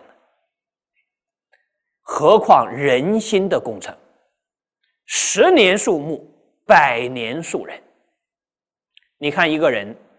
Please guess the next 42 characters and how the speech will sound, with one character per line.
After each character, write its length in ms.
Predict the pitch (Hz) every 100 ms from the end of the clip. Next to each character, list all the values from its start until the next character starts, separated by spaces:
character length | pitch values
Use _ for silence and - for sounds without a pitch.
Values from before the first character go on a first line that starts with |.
| _ _ _ _ _ _ _
他 120 | - 208
前 260 | 175 214
几 100 | 226
年 320 | 139 127 135
走 160 | 147 143
进 160 | 160 131
来， 140 | - _ _
他 140 | 214
就 100 | 214
说 140 | 214 214
来 160 | 156
逛 220 | 156 165
逛 120 | 120 -
看 160 | 175
看， 160 | 131 -
不 80 | 208
知 100 | 214
道 140 | 226
这 140 | 190 202
里 100 | 156
还 160 | 151
有 80 | 139
个 100 | 131
寺 220 | 135 143
院。 180 | 127 120 _ _ _ _ _ _ _ _ _ _ _ _ -
哎， 120 | 147
这 140 | - 240
两 180 | 190 160
年 240 | 151 156
呢， 200 | 151 127 _ _ _ _ _ _ _ _ _ _
他 140 | - 160
来 180 | 143 143
的 120 | 147
次 180 | - 147
数 140 | 123
多 200 | 127 120
了， 140 | 117 _ _ _ _ _ _ _ _ _ _ _
这 100 | -
段 180 | 233 208
时 140 | 170 180
间 240 | 185
呢， 100 | 175